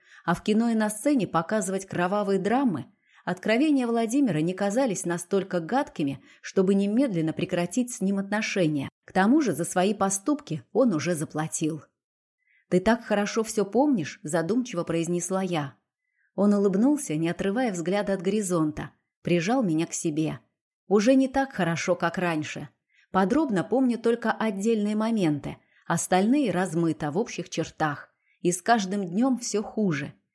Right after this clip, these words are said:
Теперь, когда я, наконец, нашёл тебя, наверное, забуду всё. "Ты меня искал?" – удивилась я. "Конечно, я же тебе обещал". Я фыркнула.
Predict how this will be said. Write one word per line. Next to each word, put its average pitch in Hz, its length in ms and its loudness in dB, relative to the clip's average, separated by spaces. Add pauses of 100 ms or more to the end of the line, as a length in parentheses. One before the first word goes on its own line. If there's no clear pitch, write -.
(300)
Теперь, 254 400 2
когда 160 300 0
я, 196 140 0
наконец, 196 600 -2
нашёл 175 420 -2
тебя, 202 480 -2 (320)
наверное, 180 600 0
забуду 170 440 0
всё. - 520 -6 (340)
"Ты 175 140 2
меня 190 280 2
искал?" – 262 440 -2 (160)
удивилась 175 560 0
я. 151 260 -2 (460)
"Конечно, 185 640 0 (100)
я 240 240 2
же 220 100 -2
тебе 214 300 -2
обещал". 175 640 -2 (640)
Я 190 200 2
фыркнула. 170 720 -2